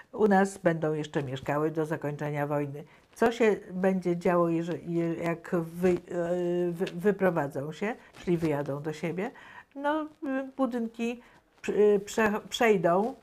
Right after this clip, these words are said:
na rzecz gminy i dostaną je po prostu osoby potrzebujące.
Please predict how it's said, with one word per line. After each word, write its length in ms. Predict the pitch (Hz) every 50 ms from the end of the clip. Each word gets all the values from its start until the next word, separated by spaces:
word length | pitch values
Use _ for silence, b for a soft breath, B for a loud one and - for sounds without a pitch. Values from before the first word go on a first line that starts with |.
| _ -
na 120 | 208 202
rzecz 260 | 196 196 185 180 185
gminy 520 | 175 - 180 180 170 160 156 165 190 262 359
i 300 | 403 - - - - -
dostaną 640 | 403 381 381 - - 277 254 233 233 220 220 226
je 360 | 233 208 202 190 190 185 196
po 140 | 190 - 190
prostu 520 | 175 - 180 165 165 165 - 185 180 180 160
osoby 360 | 170 170 - 151 147 151 151
potrzebujące. 960 | 151 160 160 - - 180 156 151 151 147 131 - 123 127 - - 139 135